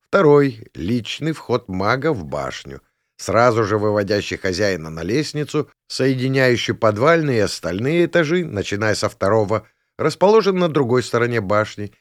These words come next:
и представляет из себя небольшую, но чрезвычайно крепкую дверь.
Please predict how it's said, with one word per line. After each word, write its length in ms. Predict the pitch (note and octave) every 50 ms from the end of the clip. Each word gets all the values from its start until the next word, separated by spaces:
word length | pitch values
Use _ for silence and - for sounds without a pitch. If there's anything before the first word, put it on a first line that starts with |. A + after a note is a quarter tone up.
| _ -
и 80 | - A#2+
представляет 800 | - G#2+ A#2 A#2 - - - E2+ D#2 E2 G2 A#2+ D#3+ D#3+ - D#3+
из 100 | C#3 -
себя 440 | - - A#2+ A2+ A2+ G#2+ G2 - _ _ _ _ -
небольшую, 840 | - D3+ G3 F#3 D3 B2 G2 E2+ - - - F3+ G#3 G3+ G3 F#3+ F#3 _ _ _ _ -
но 200 | - C3+ F3+ G#3
чрезвычайно 720 | G3+ - - C3 B2 G2 G2 G2+ G2 - C#3 C#3+ C3+ A#2+ G2+
крепкую 500 | - G2 G#2 G#2+ G#2+ - - A2 A2+ A2
дверь. 400 | G2+ G2 A2+ G#2 D2 - -